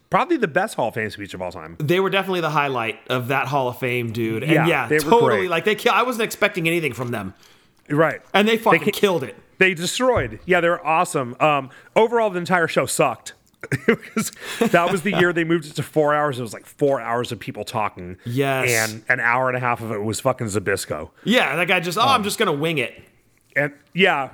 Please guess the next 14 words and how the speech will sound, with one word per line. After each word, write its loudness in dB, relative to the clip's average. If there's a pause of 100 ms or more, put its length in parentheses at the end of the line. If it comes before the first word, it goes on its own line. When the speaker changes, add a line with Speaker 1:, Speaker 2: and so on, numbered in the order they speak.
(160)
Speaker 1:
and 2
that's 2
the 2
last 0
time -2
I, 2
th-, -20 (240)
I 2
heard 0
that 0
he -6
lost -2
his -4
notes. -4